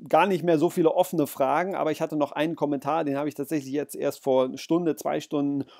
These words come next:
unter meinem Livestream bekommen und das fand ich einfach ganz interessant, weil das so ein bisschen philo-, philosophisch war und, äh, gar keine richtige Frage tatsächlich, aber ich dachte mir, da könnte man ja mal so ein bisschen drüber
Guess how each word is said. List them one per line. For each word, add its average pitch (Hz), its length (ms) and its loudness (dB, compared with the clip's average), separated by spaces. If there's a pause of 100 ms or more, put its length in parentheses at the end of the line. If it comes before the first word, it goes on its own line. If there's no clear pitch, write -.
(160)
unter 185 300 8
meinem 156 320 2
Livestream 156 560 0
bekommen 214 420 2
und 170 360 -4 (180)
das - 100 0
fand 233 160 6
ich 190 80 6
einfach 175 180 4
ganz 180 200 0
interessant, 175 560 -6 (180)
weil 139 140 6
das 151 100 4
so 147 80 0
ein - 20 0
bisschen 170 240 0
philo-, 147 400 0
philosophisch 156 800 2
war 156 320 2 (280)
und, 143 320 0
äh, 147 180 -2 (100)
gar 143 160 6
keine 139 260 2
richtige 135 360 0
Frage 147 480 0
tatsächlich, 131 580 -2
aber 131 100 0
ich 131 80 -2
dachte 147 240 -2
mir, 131 120 0
da 127 100 4
könnte 131 220 -2
man 123 120 0
ja 120 120 0
mal 117 220 2 (200)
so 135 80 -2
ein 131 60 -2
bisschen 147 260 0
drüber 135 440 6